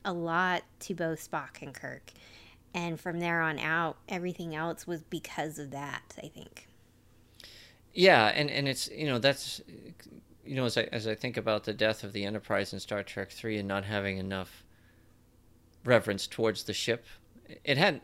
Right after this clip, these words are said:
Speaker 2: it had quite a bit. I just wanted more. That's me. I, I, you know, I'm a glutton. Um, in, in, s-, in Pike's death, it obviously, it changes the whole tone of the movie to one of revenge, and Kirk is on a, is on a tear and all of that stuff,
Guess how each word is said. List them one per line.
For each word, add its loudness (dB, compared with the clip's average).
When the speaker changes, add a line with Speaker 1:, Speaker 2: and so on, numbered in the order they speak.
Speaker 2:
it -4
had 0
quite 4
a 0
bit. -2
I -2
just -8
wanted -6
more. -8
That's -12
me. -8
I, -8
I, -12
you -12
know, -12
I'm -8
a -6
glutton. -4
Um, -2
in, 4
in, -6
s-, -8
in -4
Pike's 2
death, -2
it 2
obviously, 4
it -4
changes 2
the 2
whole -2
tone -2
of -4
the -4
movie 0
to -6
one -4
of -6
revenge, -2
and -8
Kirk -4
is -4
on -4
a, -8
is -4
on -2
a -8
tear 2
and -4
all -6
of -10
that -4
stuff, -8